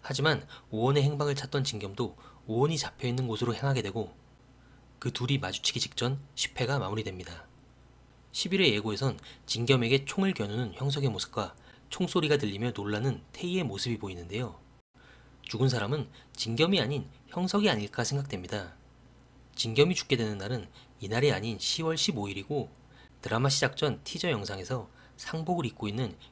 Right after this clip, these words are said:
형석 와이프의 모습이 보였기 때문인데요. 자세한 내용은 십 일의 내피셜 예측 영상으로 준비해 보겠습니다.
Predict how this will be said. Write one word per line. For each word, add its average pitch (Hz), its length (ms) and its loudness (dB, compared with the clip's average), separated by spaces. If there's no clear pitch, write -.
형석 151 400 -4
와이프의 104 380 0
모습이 117 340 0
보였기 104 280 -6
때문인데요. 98 600 -4
자세한 - 380 2
내용은 104 340 -2
십 - 220 0
일의 156 180 2
내피셜 127 460 0
예측 101 340 -2
영상으로 98 420 -4
준비해 110 340 0
보겠습니다. 95 560 -4